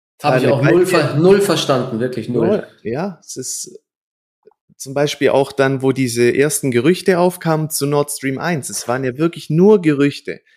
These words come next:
Speaker 2: Daraufhin schießen die Zykliker mal kurz hoch, also vor allem, ja, eine Covestro, B A S F und so. Jetzt fließt das Gas und was machen die Aktien? Sofort sell the news schon wieder.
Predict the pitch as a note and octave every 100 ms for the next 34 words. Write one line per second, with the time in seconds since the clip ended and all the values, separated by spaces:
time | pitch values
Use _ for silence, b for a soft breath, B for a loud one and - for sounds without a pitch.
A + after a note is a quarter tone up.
0 | _ _ - C3+ D#3+ F3 F3 F#3 F#3 -
1 | D#3 D3+ C#3+ C3 - E3 E3 D3+ D3 C3
2 | B2 A#2 - A2 - F#3+ A3+ - - -
3 | A2 G#2+ - G#2 A2 A2+ A2 - _ _
4 | _ _ A#2 A2+ A#2+ A2+ B2 A#2 B2 B2
5 | - B2 B2 A#2 A#2+ A#2+ A#2 A2 - E3+
6 | B2+ A2+ A2 C3+ G#3+ - _ _ _ _
7 | C#3 C#3+ - - F#3+ A#3 - B2+ - A#2+
8 | C#3+ E3+ C#3 C3 C3+ D#3 D3+ A#2+ D3 -
9 | C3+ C#3+ D#3 D3+ C#3+ C3+ B2+ A#2+ G#2+ -
10 | G2+ G2 G2 A#2